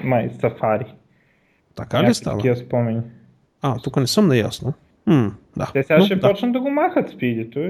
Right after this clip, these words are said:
Speaker 1: нали, даже Google си казах, че ще го махат.
Speaker 2: М, да.
Speaker 1: Ще го
Speaker 2: Така че сваляйте последната версия на Firefox и сървърите, които са обновили, ще усетите доста сериозно бързо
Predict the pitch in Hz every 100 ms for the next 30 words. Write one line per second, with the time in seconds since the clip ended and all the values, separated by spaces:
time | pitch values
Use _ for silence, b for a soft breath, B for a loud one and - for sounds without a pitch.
0 | 202 180 175 165 151 151 - 269 170 170
1 | - 120 110 - - - 120 117 120 -
2 | 143 - _ _ 202 233 220 156 104 98
3 | 117 127 123 123 B B 135 - _ 196
4 | 247 269 - 277 254 233 208 185 175 160
5 | 185 175 165 170 165 - 143 147 233 214
6 | 233 220 - 220 214 214 180 160 139 -
7 | 160 - 131 127 156 208 214 220 208 -
8 | 165 - 135 - 151 117 117 - - 104
9 | 98 92 120 123 123 143